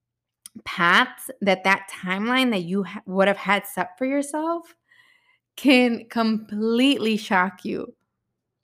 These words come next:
I had my timeline of I'm going to go to school, get married, have my kids. I'm gonna be a successful administrator in school. I'm gonna move into a position to be a program director for schools.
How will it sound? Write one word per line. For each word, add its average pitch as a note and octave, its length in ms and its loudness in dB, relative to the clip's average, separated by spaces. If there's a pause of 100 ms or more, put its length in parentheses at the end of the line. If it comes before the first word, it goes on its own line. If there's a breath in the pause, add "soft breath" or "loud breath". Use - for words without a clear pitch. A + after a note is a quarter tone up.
(1000)
I G#3+ 100 6
had A3+ 280 8
my C4+ 180 6
timeline G#3 560 2
of F#3 260 -2
I'm F3+ 180 -4
going F#3 300 -2
to G#3 260 -8
go E3+ 140 -4
to - 80 -12
school, B3 560 2
get F3 260 -8
married, A#3+ 680 -2 (160 loud breath)
have E3 300 -6
my F3 140 -6
kids. B3 640 2
I'm F3 120 -4
gonna E3+ 140 -6
be E3 260 -6 (180 loud breath)
a E3+ 60 -6
successful F3+ 680 -4 (160)
administrator A#3+ 1200 2 (100)
in E3+ 200 -4
school. B3+ 720 4
I'm F3 120 -2
gonna E3+ 280 -4 (520 loud breath)
move G#3+ 300 6
into G#3+ 880 2
a F3+ 380 0
position G#3+ 640 -2
to G3+ 140 -6
be E3+ 160 -2
a D3 60 -2
program A#3+ 600 4
director A3 580 2
for - 180 -12
schools. B3 1000 2